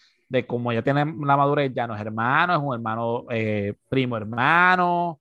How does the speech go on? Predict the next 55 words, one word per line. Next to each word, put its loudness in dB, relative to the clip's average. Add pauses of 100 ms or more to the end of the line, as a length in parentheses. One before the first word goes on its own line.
(320)
Y -2
ahora 4
estoy -4
yo 0
con -2
la 0
transición -6
de 0
Víctor, -4 (440)
de 0
eso. -8 (280)
Pero, 4 (380)
por 0
ejemplo, 0
para 2
el -2
día 2
de 2
hoy, -4
ella -6
está -6
en -2
el -6
mismo -8
colegio. 0 (600)
Ella 0
sabía 0
que 0
a 4
las 2
dos -4
y -6
media 0
tenía, -2
Víctor -4
salía, 0
había 2
que -4
salir, -2
ella -2
también 0
sale 2
a 2
las 0
dos 0
y -4
media, -2 (280)
<laughs> -20
pero 0
sacaba 0
las 0
clases -2
a 4
las -4
tres. -6